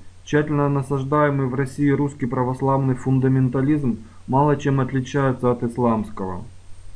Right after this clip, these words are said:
Если точнее, то совершенно ничем. Надеюсь, Париж не станет церемониться с поребриками и хладнокровно уничтожит каждого, каждого российского террориста.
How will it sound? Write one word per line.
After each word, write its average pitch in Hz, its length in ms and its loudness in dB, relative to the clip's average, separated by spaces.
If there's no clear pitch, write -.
Если 120 200 0
точнее, 151 520 0
то 135 120 -2
совершенно 135 540 0
ничем. 113 640 0
Надеюсь, 170 380 4
Париж 170 380 -2
не 165 100 -2
станет 143 460 0
церемониться 131 580 0
с 117 40 -6
поребриками 104 880 0
и - 40 -10
хладнокровно 143 680 0
уничтожит 127 560 0
каждого, 101 640 -2
каждого 139 480 2
российского 127 540 -2
террориста. 110 680 -2